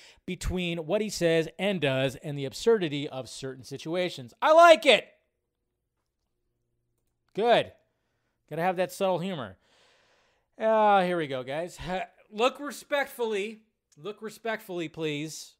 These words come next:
All right? But, uh, yeah. Sophia Patella is, uh, continuing her workouts and posting, um, um, you know,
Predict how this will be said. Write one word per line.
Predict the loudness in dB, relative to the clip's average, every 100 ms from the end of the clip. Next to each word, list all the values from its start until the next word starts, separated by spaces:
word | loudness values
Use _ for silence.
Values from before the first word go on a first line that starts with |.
| -8
All | -2
right? | 0 -2 -2
But, | -2 0
uh, | 0 -2
yeah. | -2 -2 -2 -8 _ _
Sophia | -16 -12 -8 -6 -6 -8 -10 _ _ _ _ _ _ _ -20
Patella | -10 -6 -4 -6 -6
is, | -6 -8 -6
uh, | -6 -6
continuing | -6 -8 -6 -4 -6 -6
her | -4 -4
workouts | -2 -4 -2 -2 -4 -6
and | -12 -10
posting, | -8 -8 -10 -16 -14
um, | -14 -14 -14 -18 _ -20 _ _ _ _ _ -16
um, | -12 -10 -10 -12 -16 -20 _ _
you | -14 -10
know, | -10